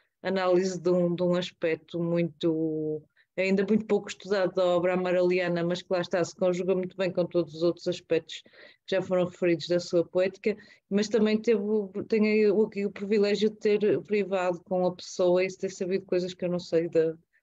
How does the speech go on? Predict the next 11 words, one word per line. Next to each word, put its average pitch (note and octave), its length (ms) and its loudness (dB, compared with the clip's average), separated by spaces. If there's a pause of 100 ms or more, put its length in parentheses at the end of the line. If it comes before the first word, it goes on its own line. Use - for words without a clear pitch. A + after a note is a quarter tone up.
(180)
da F3+ 80 0
pessoa F#3 400 0
que - 80 -18
foi F3 160 -2
a E3+ 60 -8
Ana E3+ 140 -4
Luísa E3+ 300 0
Amaral, D#3 360 0
a D#3 60 0
poeta. D3 580 -4
De-, F3 340 -4